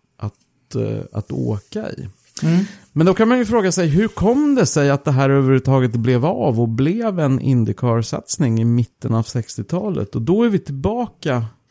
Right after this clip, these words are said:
Speaker 1: hos den här, eh, den här, eh, norsk-amerikanska affärsmannen Kjell Kvale.
Speaker 2: Hur uttalar man det på amerikanska då? Kjell Quayle?
Speaker 1: Mycket bra fråga. Kjell Quayle.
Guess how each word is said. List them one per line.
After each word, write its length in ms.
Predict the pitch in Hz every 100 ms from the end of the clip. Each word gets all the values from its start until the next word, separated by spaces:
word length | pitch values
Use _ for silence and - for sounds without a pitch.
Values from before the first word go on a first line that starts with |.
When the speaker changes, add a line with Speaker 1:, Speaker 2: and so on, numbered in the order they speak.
| _
Speaker 1:
hos 600 | - 135 - - - - _
den 340 | - 131 127 113
här, 420 | 110 113 110 110 110 113 110
eh, 300 | - 87 -
den 260 | 110 120
här, 640 | 104 104 104 107 101 107 107
eh, 60 | 107 - - - - -
norsk-amerikanska 1200 | 135 156 123 - - 127 120 117 135 139 127 123
affärsmannen 760 | 120 131 107 - 131 139 120 104
Kjell 360 | - 107 107
Kvale. 640 | 101 - 131 120 110 123 120 - _ _ -
Speaker 2:
Hur 120 | 139
uttalar 320 | 135 135 139
man 120 | 127 127
det 140 | 139
på 320 | 131 120 110
amerikanska 560 | 110 110 113 110 110 107
då? 60 | - - -
Kjell 320 | - 135 123
Quayle? 400 | 123 131 104 113 - _ _ _ - _
Speaker 1:
Mycket 520 | 131 147 160 - 135
bra 280 | 120 107 107
fråga. 580 | - 127 113 117 131 110 - _ _ _ _ _ _
Kjell 540 | - - - 131 123 107
Quayle. 680 | - - 120 117 113 117